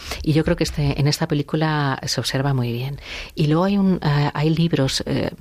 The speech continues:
a mí me encantan, los trabajo mucho en consulta. Exactamente no recuerdo el te-, el, el título de ninguno,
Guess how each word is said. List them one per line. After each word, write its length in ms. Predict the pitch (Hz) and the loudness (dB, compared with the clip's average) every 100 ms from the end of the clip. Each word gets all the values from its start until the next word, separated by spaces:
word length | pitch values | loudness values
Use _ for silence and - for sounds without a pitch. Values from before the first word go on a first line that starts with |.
| 160 | -8
a 120 | 139 135 | -4 0
mí 100 | 147 | 2
me 80 | 147 | 2
encantan, 400 | 139 160 156 131 | 2 0 0 -2
los 120 | - | 0
trabajo 280 | 131 127 147 | -2 0 0
mucho 220 | 147 139 | 2 0
en 60 | |
consulta. 580 | 135 131 - 147 139 127 - - - - - - | 2 0 2 0 2 -4 -4 -4 -2 -2 -6 -6
Exactamente 560 | 156 160 - 170 165 | -4 -2 2 2 4
no 80 | 147 | 2
recuerdo 380 | 147 147 180 147 | 0 0 2 2
el 100 | 123 | 2
te-, 300 | 127 - 127 | -2 0 0
el, 640 | 123 120 120 120 120 123 127 | 0 0 -2 -4 -4 -4 -4
el 160 | 123 | -2
título 340 | - 131 135 131 | 0 0 0 2
de 120 | 131 | 4
ninguno, 500 | 131 135 143 139 | 4 4 4 2